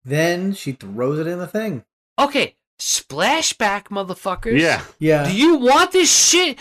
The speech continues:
Speaker 2: You have a fucking rubber apron on,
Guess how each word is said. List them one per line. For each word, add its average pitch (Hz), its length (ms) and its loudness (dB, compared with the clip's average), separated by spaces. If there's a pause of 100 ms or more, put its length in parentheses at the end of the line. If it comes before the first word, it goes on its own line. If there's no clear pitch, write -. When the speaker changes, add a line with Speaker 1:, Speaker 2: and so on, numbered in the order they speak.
(160)
Speaker 2:
You 262 180 -2
have 302 220 0
a 294 80 0
fucking 254 460 -4
rubber 220 400 2
apron 247 460 0
on, 139 280 -2